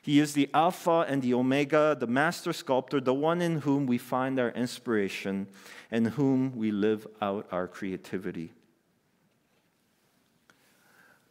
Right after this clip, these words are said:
When I was in my twenties, I went to this camping thing. It was like a Presbyterian music camp, but I went as a, a youth leader. And while I was there, one of the activities you could do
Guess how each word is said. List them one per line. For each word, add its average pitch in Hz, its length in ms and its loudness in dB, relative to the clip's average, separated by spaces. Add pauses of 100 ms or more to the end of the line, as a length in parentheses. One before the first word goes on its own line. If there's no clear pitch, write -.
(160)
When 147 180 4
I 175 100 6
was 175 420 -2 (300)
in 196 120 4
my 180 180 6
twenties, 131 680 -2 (200)
I 120 120 2
went 160 280 2 (120)
to 147 400 2
this 127 240 -2
camping 135 540 -2 (440)
thing. 101 300 -2
It 101 60 -6
was 117 180 0
like 127 180 0
a 107 260 4
Presbyterian 131 760 0
music 120 300 -2
camp, 139 320 0
but 104 140 0
I 104 60 2
went 117 200 -2
as 110 200 -4
a, 92 200 -4 (300)
a 104 120 2
youth 110 380 -2
leader. 127 380 0 (400)
And 131 140 4
while 156 180 6
I 202 80 4
was 180 160 0
there, 170 180 4
one 160 240 2
of 175 60 0
the 170 160 4
activities 208 600 0
you 135 120 -2
could 117 240 -2
do 143 340 4